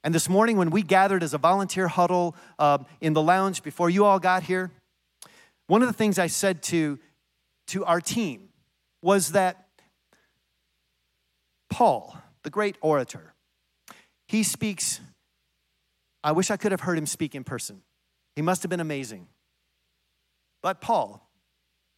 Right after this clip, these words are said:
did not see mass conversion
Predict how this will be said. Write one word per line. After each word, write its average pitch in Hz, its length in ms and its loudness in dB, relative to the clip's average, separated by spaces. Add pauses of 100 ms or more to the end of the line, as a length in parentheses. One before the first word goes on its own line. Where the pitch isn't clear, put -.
(3250)
did 180 160 2
not 214 260 0
see 117 460 -8
mass 156 480 -4
conversion 135 760 -6